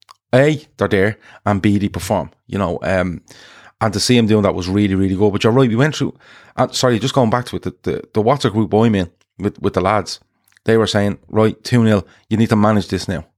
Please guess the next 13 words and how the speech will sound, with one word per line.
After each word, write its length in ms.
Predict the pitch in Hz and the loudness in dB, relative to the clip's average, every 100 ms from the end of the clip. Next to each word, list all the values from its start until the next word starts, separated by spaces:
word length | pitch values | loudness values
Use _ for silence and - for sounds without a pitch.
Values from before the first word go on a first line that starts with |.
| _ - | _ -4
Even 200 | 139 151 | 0 2
though 120 | 147 | 0
it's 120 | 143 | 2
only 320 | 147 143 120 - - | 2 2 0 -4 -18
twenty 380 | - - 135 123 | -4 0 2 2
odd 160 | 127 117 | 2 2
minutes 300 | 123 123 117 | 2 2 0
in 160 | 110 | 0
or 20 | 113 | 2
whatever 240 | 110 113 | 0 0
it 40 | 117 | 0
was 240 | 104 107 | 0 0
when, 120 | 107 | -2